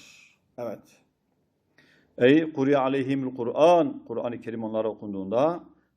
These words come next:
ev vu'izu bil Kur'an, Kur'an ile onlara nasihat, öğüt verildiğinde,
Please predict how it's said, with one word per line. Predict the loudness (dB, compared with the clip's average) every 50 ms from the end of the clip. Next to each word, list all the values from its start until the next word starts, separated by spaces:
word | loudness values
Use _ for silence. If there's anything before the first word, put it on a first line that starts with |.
| _ -4
ev | -2 -2
vu'izu | 0 0 0 0 2 2 0 2 2 4 6 6 6 4 2
bil | 0 -2 -2 -2
Kur'an, | -2 0 2 2 0 0
Kur'an | -2 -4 -2 -2 -2 -2
ile | -2 -2 -2
onlara | -2 -2 -2 0 0 -2 -2 -2
nasihat, | -4 -8 -8 -6 -6 -6 -6 -6 -8 -10 -8
öğüt | -6 -4 -4 -6 -6 -10
verildiğinde, | -10 -10 -8 -8 -6 -6 -6 -4 0 4 6 8 8 8 6 4 -2